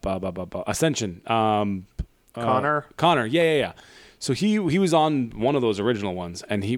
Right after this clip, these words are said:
Speaker 1: I remember we were talking about it one time. He was talking about, like, some promo, some segment that they, like, kinda set him up for. Like, it was, like,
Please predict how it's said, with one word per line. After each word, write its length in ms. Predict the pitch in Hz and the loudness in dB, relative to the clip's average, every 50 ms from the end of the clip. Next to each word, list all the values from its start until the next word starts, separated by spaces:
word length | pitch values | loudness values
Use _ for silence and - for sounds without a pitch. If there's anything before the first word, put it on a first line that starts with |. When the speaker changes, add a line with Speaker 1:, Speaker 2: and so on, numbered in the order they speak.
| - | -2
Speaker 1:
I 40 | - | -2
remember 240 | 110 120 131 127 131 | -2 0 0 2 2
we 100 | 131 127 | 2 2
were 80 | 120 110 | 2 2
talking 320 | - 123 123 127 135 123 | 0 0 -2 0 -2 -2
about 200 | 107 107 98 101 | -2 -2 -2 -2
it 40 | 95 | -2
one 140 | 104 101 98 | -2 -4 -2
time. 320 | - 104 101 98 98 98 - _ - - - - - - - - _ | -2 -2 -2 -2 -4 -6 -8 _ -20 -20 -20 -20 -20 -20 -20 -12 _
He 40 | - | -6
was 60 | 110 - | -6 -4
talking 280 | - 160 208 262 262 247 | -2 0 0 0 0 0
about, 300 | 208 180 160 - - 117 | 0 0 0 -2 -4 -6
like, 160 | 110 - - | -6 -4 -2
some 460 | - - - 170 175 185 185 185 170 | -2 0 2 2 2 0 0 -2 -4
promo, 600 | - - 165 160 156 156 147 143 135 139 135 - - - 104 - - 135 | -4 -2 0 0 0 2 2 2 2 0 -2 -6 -12 -16 -18 -14 -6 0
some 180 | - - 254 226 | 2 2 2 2
segment 380 | - - 175 170 160 147 127 | 0 0 0 2 2 0 -2
that 100 | 120 113 | -4 -2
they, 160 | 120 117 113 | 0 0 0
like, 200 | 107 110 101 - | 0 0 -2 -2
kinda 200 | - 139 170 180 | -2 0 0 0
set 220 | 120 - - 131 113 | 0 0 0 -2 -2
him 100 | 101 101 | -2 -4
up 140 | 107 - - | -6 -8 -8
for. 240 | - 123 127 127 | -8 -6 -4 -4
Like, 120 | 113 98 95 | -4 -4 -4
it 40 | 104 | -6
was, 100 | 98 107 | -6 -6
like, 140 | 104 101 | -8 -10